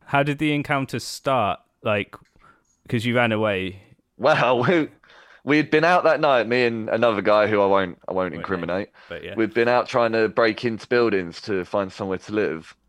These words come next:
Speaker 2: And that was after a long, long night, building number seven. And we'd actually, the police had been called on us for building number six.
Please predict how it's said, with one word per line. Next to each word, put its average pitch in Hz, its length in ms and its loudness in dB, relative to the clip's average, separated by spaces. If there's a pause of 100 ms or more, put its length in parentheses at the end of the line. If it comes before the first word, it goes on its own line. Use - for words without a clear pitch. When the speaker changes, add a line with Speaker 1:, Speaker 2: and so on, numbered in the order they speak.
Speaker 2:
And 98 240 -2
that 107 200 2
was 104 380 -4 (200)
after 107 300 0
a 98 40 2
long, 104 720 2
long 95 340 -2
night, 78 320 -2 (540)
building 98 320 -2
number 95 240 -4
seven. 80 500 -2 (1200)
And 120 160 0
we'd 123 180 4
actually, 127 420 0
the 101 100 -6
police 143 280 -2
had 110 80 -12
been 123 140 -2
called 143 300 0
on 117 100 0
us 101 140 -2
for - 140 -12
building 110 360 0
number 107 220 -4
six. - 560 -6